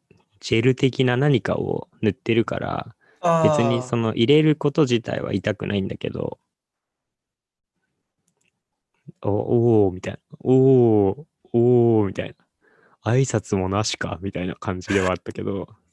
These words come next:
Speaker 1: <laughs> なんか、で、
Speaker 2: 指入れま-、
Speaker 1: 入れてから、
Speaker 2: 「指入れますよ」とかもないってこ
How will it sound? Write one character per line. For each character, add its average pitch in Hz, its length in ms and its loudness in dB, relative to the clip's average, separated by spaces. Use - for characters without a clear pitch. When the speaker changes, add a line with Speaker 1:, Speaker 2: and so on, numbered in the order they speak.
Speaker 1:
<laughs> 113 360 -2
な 110 160 -2
ん 107 60 -4
か、 - 220 -6
で、 113 480 -2
Speaker 2:
指 131 180 -2
入 156 140 2
れ 160 60 0
ま-、 - 40 -
Speaker 1:
入 - 20 2
れ - 80 4
て 170 60 -4
か 135 140 0
ら、 151 640 -2
Speaker 2:
「指 160 240 -12
入 175 120 -8
れ 165 120 -6
ま 175 140 -8
す - 180 -10
よ」 165 400 -4
と 160 80 -16
か 135 100 -14
も 123 120 -20
な 127 160 -18
い 123 40 -20
っ 123 40 -20
て - 160 -20
こ - 60 -20